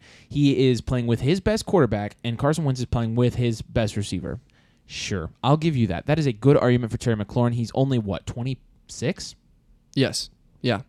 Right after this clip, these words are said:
Speaker 2: S-, are you reading the response to that Twitter poll?
Speaker 1: No, I, I, so, so the,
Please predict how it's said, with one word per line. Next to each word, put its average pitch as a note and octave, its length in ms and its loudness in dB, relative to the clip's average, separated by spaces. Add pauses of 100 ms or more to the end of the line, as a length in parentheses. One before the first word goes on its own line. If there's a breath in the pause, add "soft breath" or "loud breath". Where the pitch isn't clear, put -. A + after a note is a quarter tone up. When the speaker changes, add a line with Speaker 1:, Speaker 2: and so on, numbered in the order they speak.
(140)
Speaker 2:
S-, - 140 -12
are C3 140 2
you B2+ 140 4
reading B2+ 260 2
the A#2 100 2
response A2+ 440 -2
to - 40 -12
that A2 160 -4
Twitter B2 220 0
poll? D#3+ 240 -2 (220)
Speaker 1:
No, B2+ 220 2
I, G2+ 200 -6
I, A2 200 -2
so, C#3+ 240 2
so C#3 360 6
the, C3 160 2